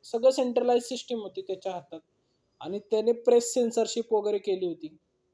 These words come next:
बाहेरच्या देशांबरोबर बरेच वॉर केले होते त्याने.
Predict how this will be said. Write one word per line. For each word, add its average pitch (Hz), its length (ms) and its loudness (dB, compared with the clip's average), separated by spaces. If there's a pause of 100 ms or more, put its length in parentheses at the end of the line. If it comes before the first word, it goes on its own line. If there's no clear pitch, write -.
(460)
बाहेरच्या 196 500 0
देशांबरोबर 202 640 -2
बरेच 196 320 -2
वॉर 185 260 2
केले 180 220 -4
होते 160 180 -8
त्याने. 147 260 -12